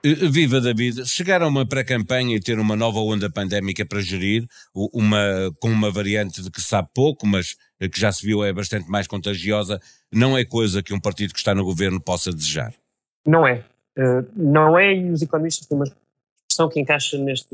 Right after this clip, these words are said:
Speaker 2: tipo de situações com, eh, com, em perfeição,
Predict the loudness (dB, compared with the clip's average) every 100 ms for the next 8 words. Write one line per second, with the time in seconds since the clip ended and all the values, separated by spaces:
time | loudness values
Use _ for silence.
0 | -12 -2 0 2 0 2 2 4 4 4
1 | 0 -2 0 2 2 -2 -8 _ _ _
2 | 2 4 4 2 -2 -4 -4 -6 -2 -2
3 | 2 0 0 0 2 2 2 2 2